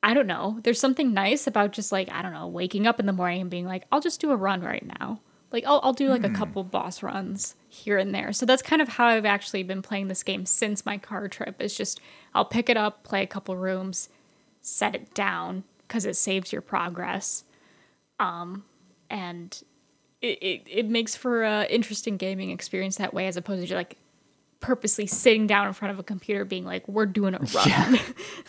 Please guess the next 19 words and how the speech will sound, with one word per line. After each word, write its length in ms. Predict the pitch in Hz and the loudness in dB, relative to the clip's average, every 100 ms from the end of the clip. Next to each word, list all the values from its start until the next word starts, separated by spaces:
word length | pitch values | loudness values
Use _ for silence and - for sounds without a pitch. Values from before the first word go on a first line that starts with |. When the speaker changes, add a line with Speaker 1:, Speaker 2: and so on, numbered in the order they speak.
| - | 0
Speaker 1:
Let's 340 | 208 277 294 254 | 2 4 2 0
Speaker 3:
Do 160 | 190 | 4
Speaker 1:
go. 60 | 131 | 6
Speaker 3:
I 40 | |
have 140 | 123 127 | 6 8
enough 200 | 135 - | 6 8
water? 360 | 120 107 90 95 - | 8 8 6 -4 6
Holy 300 | 139 127 117 | 6 8 4
shit, 280 | - 101 - | 4 2 2
have 120 | 113 | 2
I 40 | |
gone 200 | 117 120 | 6 6
to 20 | 120 | 6
the 60 | |
bathroom? 400 | 113 95 - 135 - | 4 2 0 -2 6
<laughs> 60 | |
Like 240 | - - 220 | 8 8 8
Speaker 1:
<laughs> 260 | 240 - - - - 285 - | 4 0 0 -8 -16 -16 4
Exactly. 1160 | 302 294 254 277 294 285 240 190 - - - | 6 8 8 8 6 6 6 4 0 -4 -6